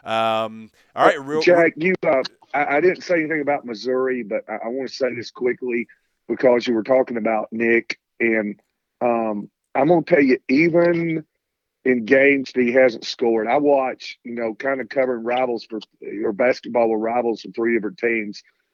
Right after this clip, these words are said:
Speaker 2: I watch a lot of college games, and I'm gonna tell you, even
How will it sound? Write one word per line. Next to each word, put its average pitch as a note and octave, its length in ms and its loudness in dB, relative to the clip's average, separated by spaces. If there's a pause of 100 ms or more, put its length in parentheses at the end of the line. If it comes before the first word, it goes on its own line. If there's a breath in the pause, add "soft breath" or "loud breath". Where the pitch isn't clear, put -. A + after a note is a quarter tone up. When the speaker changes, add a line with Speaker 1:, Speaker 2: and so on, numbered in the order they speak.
(140)
Speaker 2:
I B2+ 100 2
watch C3+ 320 4
a A2 60 -4
lot A#2 420 0
of G2+ 180 -4 (720)
college B2 460 0
games, A2+ 600 -4 (1080)
and B2 400 2
I'm C3+ 120 -2
gonna D3 140 2
tell C3+ 180 2
you, A#2 240 0
even E3+ 560 2